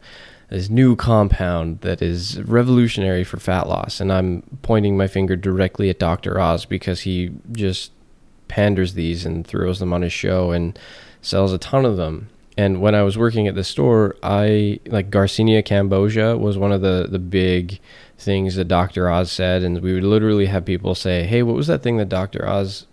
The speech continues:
was, was selling on his show? I want some of that." And it was, uh, great for appetite suppressant and was going to change everybody's world.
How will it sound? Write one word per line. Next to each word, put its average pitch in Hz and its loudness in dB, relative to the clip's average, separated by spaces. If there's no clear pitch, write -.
was, 90 -8
was 98 -4
selling 92 -2
on 90 -2
his 90 -4
show? 98 -4
I 87 -4
want 101 -2
some 101 -2
of 90 -2
that." 87 -4
And 92 4
it 98 0
was, 90 -2
uh, - -14
great 120 2
for 104 2
appetite 101 0
suppressant 95 -2
and 92 0
was 98 0
going 95 2
to - -8
change 98 0
everybody's 92 0
world. 82 -6